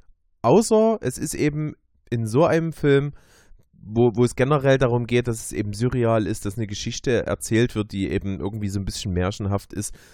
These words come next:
Da finde ich das vollkommen okay, wenn das alles so offensichtlich künstlich aussieht. Aber es gibt halt eben andere Filme, die real sein sollen, wo man dann sieht, dass es gebaute Kulissen sind. Das finde ich immer ganz schrecklich. Aber hier stört mich das gar nicht.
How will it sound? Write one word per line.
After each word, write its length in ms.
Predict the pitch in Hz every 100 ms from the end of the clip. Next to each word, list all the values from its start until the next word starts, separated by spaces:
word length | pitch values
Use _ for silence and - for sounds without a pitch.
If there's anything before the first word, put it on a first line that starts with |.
| -
Da 100 | 101
finde 260 | - 170
ich 100 | 202 -
das 200 | 131 -
vollkommen 520 | 147 165 - 139 131
okay, 420 | - - 123 107 - - -
wenn 100 | 92
das 160 | 95 -
alles 300 | - 104 -
so 240 | 104 104
offensichtlich 800 | - 123 139 104 117 - 110 -
künstlich 560 | - 110 - - 90 -
aussieht. 420 | 85 95 - 80
Aber 220 | - 92
es 140 | 95 -
gibt 180 | - -
halt 180 | 110
eben 220 | 85 101 95
andere 320 | 117 - 139
Filme, 420 | - 117 117 110 - - - -
die 180 | 95 98
real 800 | 71 - 98 65 87 120 151
sein 540 | 110 98 104 131 160 131
sollen, 560 | 101 110 147 170 180 180 - _ -
wo 140 | 104
man 180 | 113 110
dann 180 | 107 101
sieht, 300 | 101 127 107
dass 100 | 101
es 280 | 101 - -
gebaute 440 | 110 90 110 113
Kulissen 460 | - 104 98 - 95
sind. 160 | 85
Das 140 | 82 -
finde 160 | 110
ich 40 | 104
immer 140 | 98
ganz 220 | 92 90
schrecklich. 420 | - 98 - 80 76
Aber 140 | 95
hier 300 | 104 160 180
stört 300 | 175 120 -
mich 100 | 120
das 160 | - -
gar 220 | 71 69
nicht. 200 | 73 -